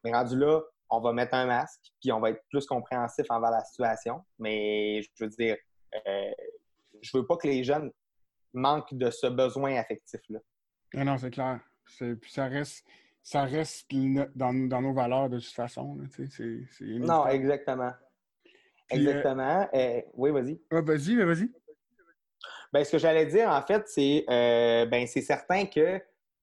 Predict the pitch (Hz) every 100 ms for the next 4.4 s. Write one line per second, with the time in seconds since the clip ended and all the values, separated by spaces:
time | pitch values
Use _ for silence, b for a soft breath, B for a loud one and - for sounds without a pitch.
0 | _ _ 113 - 127 135 160 165 165 131
1 | 120 120 117 113 113 107 - 127 135 143
2 | 143 170 151 143 160 240 - 170 170 208
3 | 170 135 127 - 160 302 302 302 - _
4 | - 135 139